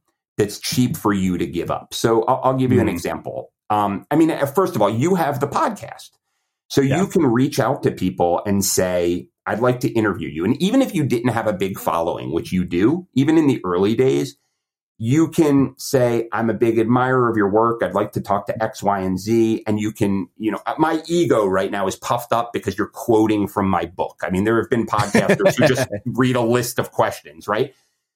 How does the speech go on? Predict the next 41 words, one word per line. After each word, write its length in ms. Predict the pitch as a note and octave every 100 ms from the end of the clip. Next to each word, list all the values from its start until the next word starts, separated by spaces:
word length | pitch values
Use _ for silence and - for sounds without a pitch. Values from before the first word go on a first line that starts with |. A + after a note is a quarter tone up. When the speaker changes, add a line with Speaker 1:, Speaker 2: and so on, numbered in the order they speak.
| -
Speaker 1:
So 200 | - E3
I 160 | D#3+
think 280 | F3+ E3+ D3+
highly 460 | - E4+ F4 A2+ D#2+
of 100 | D#2+
you, 200 | C#2+ C2
right? 320 | F2 G#2+ D3+
So 480 | - - D#3+ D#3 D#3 - _ _ _ -
in 120 | F3+
other 200 | F3+ F3+
words, 480 | F3 E3+ D#3 - - _ _ _ _ _
look 460 | D3+ D3+ F3 A#3 -
for 260 | - F3+
human 560 | D#3+ - C#3 D3 C#3+ C#3+
connection. 600 | C3+ A2+ G#2+ - - -
So 180 | - B2+
one 240 | B2 D#3+
thing 260 | F3 D3 B2
is 180 | A2 -
something 280 | D#3 D#3 C3
I 120 | B2
used 320 | A#2 G2+ -
to 60 | F2
do. 220 | F2 F#2
I 120 | G#2
used 260 | B2+ C#3 -
to 60 |
go 140 | G#2+ G#2+
on 120 | F#2+
Twitter 340 | F2+ G#2 F#2 F2+
and 140 | F#2
I 60 | F#2
would 160 | F#2+
monitor 460 | F#2 F#2 G#2 G2+ F2+
people 380 | - F#2+ - F#2+
that 120 | F2+
I 120 | F2
was 180 | E2+ E2 -
interested 680 | G2 - D#2+ - E2 D#2 -
in 200 | F#2+ F#2
meeting. 360 | G2+ A2+ D#2+ B1+